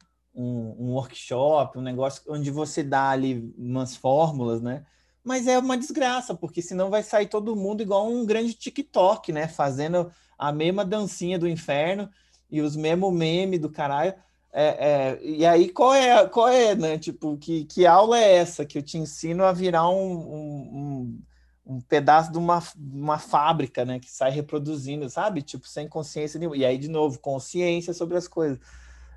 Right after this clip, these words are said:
E, eu acho que é muito sério isso, cara. A gente tá num, num momento aí, é, é, que isso tá ainda pior, assim. É, é muito louco essa lógica das redes sociais, inclusive, né? De, e eu fico desesperado, cara, com esses, esses memes,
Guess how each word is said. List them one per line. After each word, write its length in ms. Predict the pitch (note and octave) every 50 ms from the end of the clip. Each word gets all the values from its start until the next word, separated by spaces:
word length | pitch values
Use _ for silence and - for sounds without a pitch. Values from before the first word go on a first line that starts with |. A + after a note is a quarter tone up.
| -
E, 200 | - C#3+ C#3 - - -
eu 160 | C#3 D3 D3
acho 180 | D#3 E3 -
que 80 | - G3+
é 40 | F3+
muito 300 | E3+ F3 F#3+ F3+ - G#3+
sério 400 | - - - F3 F#3+ G#3+ G#3 F#3
isso, 200 | F3 F3+ F3+ -
cara. 200 | - E3+ D3 C3
A 40 | C3
gente 220 | C3+ C#3 - -
tá 120 | - C#3+ D3
num, 440 | D3 D#3 E3 E3+ E3 D#3 D3 C3 -
num 140 | C#3 C#3
momento 500 | C#3+ D3 D3+ C#3+ C#3+ C#3+ D3 D3+ D#3 E3
aí, 340 | C#3+ C#3 C#3 C#3 C#3 C3 B2 - - -
é, 380 | - A#2+ B2 B2 A#2+ A#2+ A#2 - -
é, 420 | A#2 A#2 A#2 A#2 A2+ A2 A2 A2 A2 A#2 - - - - - - - - - - _
que 160 | _ - C3 C3+
isso 200 | - - - C#3
tá 200 | - - C#3+ C#3
ainda 240 | C#3+ C#3+ D3 D#3+
pior, 560 | D#3+ - - A3 B3 A3 D#3+ D#3+ F3 G3+ G3+ D#3
assim. 260 | - - - C#3 C3
É, 60 | B2
é 240 | A#2+ A#2 G#2+ G#2+ A#2+
muito 260 | B2 B2+ B2 - F3
louco 400 | G#3+ A3+ F#3 F3 G3 F#3+ F#3+ D3+
essa 240 | C3 - - C3+ B2+
lógica 640 | B2+ B2 B2+ B2+ C3+ C3+ - - D#3+ D3+ C#3+ C3+ - _ _ _ _ _ _ _ - - - _
das 240 | - C3+ C#3 C3 A#2+
redes 220 | C3 C#3 C3+ -
sociais, 800 | - D3 C3+ - - D#3 A#2+ A#2 B2+ D3+ E3 E3 D#3 C#3 C3 B2+
inclusive, 720 | B2+ B2+ B2 - B2+ B2 A#2+ A2 A#2+ B2 D3+ E3+ E3 C#3 C3+
né? 220 | B2+ C3 C#3+ C#3
De, 200 | B2 B2 A2+ A2 - _ _ _ - F#3 _ _ _ _ _ -
e 120 | - - -
eu 100 | - E3
fico 180 | D#3+ - D4 C#4+
desesperado, 680 | G#3 G3+ G#3 G#3+ G#3 - - A#3+ G#3+ F3+ E3 D#3 C#3 C3
cara, 200 | - C3+ B2+ B2
com 120 | - -
esses, 440 | C#3 C3 - - C#3 C3 B2 A#2 - C#3
esses 320 | D3 C#3+ - D#3 C#3+ C3+
memes, 540 | C3+ C#3 C#3+ D3 D#3 E3+ E3+ D3+ B2+ A#2+